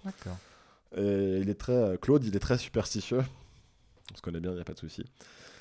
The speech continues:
Speaker 2: Et, euh, du coup, il est très superstitieux, donc il voulait treize lettres pour se porter chance avec Ringo, tu
Speaker 1: D'accord.
Speaker 2: vois. Euh, en mille neuf cent soixante et onze, <laughs> soixante et onze, pardon, il sort son premier trente-trois tours qui s'appelle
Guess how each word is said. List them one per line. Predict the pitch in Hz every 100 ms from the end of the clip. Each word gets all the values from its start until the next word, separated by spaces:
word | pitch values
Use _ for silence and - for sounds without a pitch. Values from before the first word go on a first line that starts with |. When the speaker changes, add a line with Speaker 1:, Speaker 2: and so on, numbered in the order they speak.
| - - -
Speaker 2:
Et, | 101
euh, | 101 104 98 98 95 95 95 92 92
du | 87 104
coup, | - 139
il |
est | 101
très | -
superstitieux, | 131 117 98 - - 127
donc | 110 -
il |
voulait | 98 107
treize | - - 123
lettres | 123 131
pour | 123 -
se |
porter | - 120 117
chance | 107 120 -
avec | 98 98
Ringo, | - 104 160
tu | 135
Speaker 1:
D'accord. | 123 113 101 - -
Speaker 2:
vois. | 101
Euh, | 104 -
en | 120
mille | 139
neuf | 156
cent | 190
soixante | 180 143 127 123
et | 131
onze, | 170 180 139 - _
<laughs> | - - 120
soixante | 127 - 139 120
et | -
onze, | 135 151
pardon, | - 107 123 135
il | 131 110 104 _ _ -
sort | - 156
son | 107
premier | 101 - 135 143 156
trente-trois | - - 139 - 127
tours | 120 95
qui | -
s'appelle | - 104 110 95